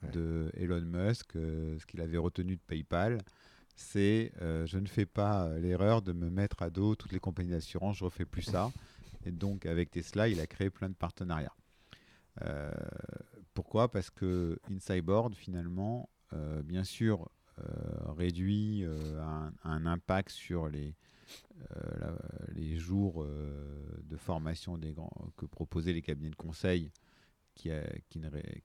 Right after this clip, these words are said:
Speaker 2: qui n'avaient, euh, qui n'avaient peu de, qui avaient peu d'impact sur la transformation.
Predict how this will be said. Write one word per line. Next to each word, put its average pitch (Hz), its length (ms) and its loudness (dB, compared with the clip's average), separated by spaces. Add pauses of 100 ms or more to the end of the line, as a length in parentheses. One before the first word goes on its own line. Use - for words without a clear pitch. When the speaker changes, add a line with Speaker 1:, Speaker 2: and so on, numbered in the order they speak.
Speaker 2:
qui - 100 -10
n'avaient, 76 300 -2
euh, - 1080 -18
qui - 160 -6
n'avaient 76 320 -2 (220)
peu 101 180 4
de, 101 120 -2
qui 95 180 -2
avaient 82 160 2
peu 95 100 2
d'impact 87 320 2
sur 80 120 -2
la 78 60 -2
transformation. 82 760 -4